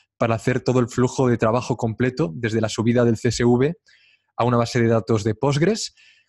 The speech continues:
cómo corren la data transformada de usuario y luego usan Meltano, eh, Analyze para todo el análisis. Es muy interesante. Luego, Data Council, ya lo he mencionado antes, hacen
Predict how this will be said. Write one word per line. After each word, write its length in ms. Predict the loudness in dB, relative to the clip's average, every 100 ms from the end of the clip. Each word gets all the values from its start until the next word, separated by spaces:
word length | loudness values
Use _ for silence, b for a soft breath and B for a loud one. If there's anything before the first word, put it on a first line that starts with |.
| b
cómo 260 | -4 -2 0
corren 300 | 0 0 0
la 100 | 2
data 320 | 2 0 -2
transformada 640 | 0 -2 -2 -2 0 2
de 80 | 2
usuario 480 | 2 2 2 2 2
y 40 |
luego 280 | 2 2 2
usan 280 | 2 0 -2
Meltano, 520 | 0 -2 0 0 -2 _ _ _ _ _ _ -4
eh, 200 | 0 0
Analyze 480 | 2 2 0 -2 -4
para 440 | -4 -2 0 -2 0
todo 140 | 0
el 80 | 2
análisis. 560 | 0 -4 -6 -10 -16 _ _
Es 160 | -10
muy 200 | -2 0
interesante. 520 | 2 0 -2 -6 -8 -18 -20 b b b
Luego, 400 | 0 2 0 -6 -6
Data 340 | -4 -2 -2
Council, 580 | -2 -2 0 0 0 -4 -2
ya 120 | 0
lo 60 |
he 40 | 2
mencionado 480 | 0 -2 0 0 0
antes, 480 | 0 0 -2 -6 b b b _ _ _
hacen 480 | -6 -2 -4 -4